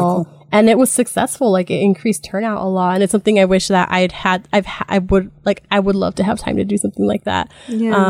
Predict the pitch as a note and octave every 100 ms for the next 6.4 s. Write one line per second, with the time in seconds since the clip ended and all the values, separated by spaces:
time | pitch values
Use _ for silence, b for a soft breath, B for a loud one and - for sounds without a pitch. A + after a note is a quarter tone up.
0 | F#3 F#3+ - A3 G3 A3 A3+ G#3 G#3 G3
1 | G#3 G3+ F#3+ G#3 G#3 G#3 F#3+ F#3+ F#3 G#3
2 | F#3 F3 A#3 A3+ A3 G#3 F#3+ G#3+ G#3 F3+
3 | - C#4+ C#4+ D4+ D4+ C#4 C4 B3 A#3+ A#3
4 | A3 G#3+ G#3 A3 A3 G#3 G#3 G#3 A#3 A3+
5 | G3+ - G3+ - F3+ G3 - F#3 F3+ F3+
6 | F3+ F3+ F3 F3+